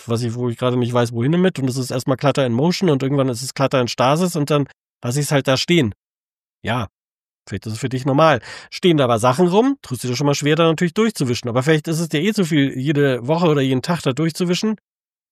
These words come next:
Andere Leute sagen vielleicht, „Äh, was heißt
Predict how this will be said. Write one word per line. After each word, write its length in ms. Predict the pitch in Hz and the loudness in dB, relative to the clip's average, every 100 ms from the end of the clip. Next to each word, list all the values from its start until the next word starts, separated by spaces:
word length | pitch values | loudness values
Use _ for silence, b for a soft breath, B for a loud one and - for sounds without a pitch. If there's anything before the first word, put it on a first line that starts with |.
| _ _ _ _ - | _ _ _ _ -2
Andere 240 | 131 151 | 0 2
Leute 180 | 156 160 | 2 4
sagen 200 | 160 160 | 4 4
vielleicht, 320 | 170 175 170 _ - | 2 2 2 _ -10
„Äh, 160 | 95 95 | -8 -6
was 180 | 95 101 | -6 -6
heißt 280 | 90 _ | -8 _